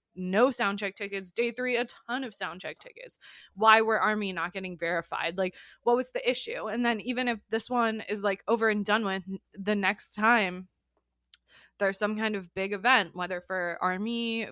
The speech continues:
B T S, or some other fandom, like, people will understand, like, I have to enter my code exactly X Y Z way, or I have to, like, spell my last name a perfect match, or, like, you know what I mean? Like,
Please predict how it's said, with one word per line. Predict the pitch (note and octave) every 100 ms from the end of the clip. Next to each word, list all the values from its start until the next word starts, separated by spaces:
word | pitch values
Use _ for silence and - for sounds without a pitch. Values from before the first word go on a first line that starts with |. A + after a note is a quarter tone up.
| F#3+
B | G#3+
T | G#3 G#3
S, | G3 G#3+ -
or | F#3
some | - G3+
other | F#3+ G#3 G#3
fandom, | G#3+ A3 G#3+ F#3+ F3 E3 -
like, | G3 F3+ _ _ _ _ _ _ _ _ _ _ _ _ _ _ -
people | B3+ C4+ B3+
will | G#3+
understand, | A3 A3+ G#3 - A#3 G#3 G3
like, | F#3 F3 -
I | A3+
have | A#3
to | A3+ A3
enter | A3+ G#3+
my | G#3
code | F#3+ - A3+ G3+
exactly | G3 F#3+ F3+ F#3 F#3+ F#3+ G3+ F3+ E3+ E3+ -
X | G#3 G#3
Y | G#3+ F#3
Z | F#3 F#3+
way, | F#3 F3 E3+ E3+
or | F#3
I | E3 G3
have | F#3+ F#3
to, | G#3
like, | G3 F3+ E3+ - - _ _ _ _ _ -
spell | - B3 A3+
my | G#3+ G3
last | G3 G3+ G3+
name | A3 G3+
a | F#3+
perfect | - A#3 A#3 A3+ F3+
match, | G3 F#3+ F3+ F#3 G#3
or, | F#3+ A#3+ -
like, | C4+ D4
you | C4+
know | D4+
what | D4
I | C#4+
mean? | A#3 A#3 C4
Like, | A3+ G#3